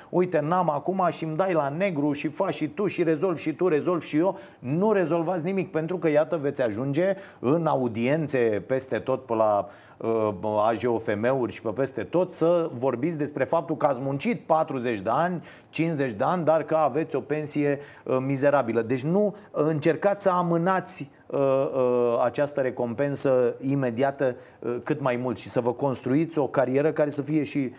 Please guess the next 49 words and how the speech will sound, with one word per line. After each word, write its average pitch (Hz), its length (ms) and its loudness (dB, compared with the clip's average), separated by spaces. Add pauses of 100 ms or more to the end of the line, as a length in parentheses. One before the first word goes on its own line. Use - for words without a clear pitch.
(200)
uh, 117 360 -2
trecută 113 680 -2
în 110 160 -4
acte. 98 400 -8 (200)
Așa 127 240 -2
cum 123 360 -6
domnul 123 260 -4
Budăi, 104 520 -2 (240)
uh, 104 500 -2 (120)
nu 110 300 -2
are, 95 460 -2 (220)
uh, 104 580 -2 (280)
în 110 80 -2
legătură 110 380 -2
cu 98 80 -8
primii 110 320 -4
ani 110 180 -2
de 95 80 -4
muncă, 156 340 -2
așa 147 200 0
cum 139 160 -6
nici 139 260 -4
eu 135 140 2
nu 170 180 -2
am 160 300 -2
cum 147 180 -6
în 143 60 -2
legătură 143 380 -2
cu 127 140 -8
primii 131 320 -6
ani 127 160 -4
de 117 60 -2
muncă 143 460 -2 (240)
și 139 460 -2
a 123 200 2
fost 151 280 -2
un 123 180 -2
mod 143 220 0
de 120 60 2
a 113 80 2
face 131 280 -2
lucrurile 127 400 0
în 120 60 0
România 120 340 -2
pe 185 120 -4
care 185 180 2
ar 180 80 2
trebui 160 280 0
să-l 165 300 0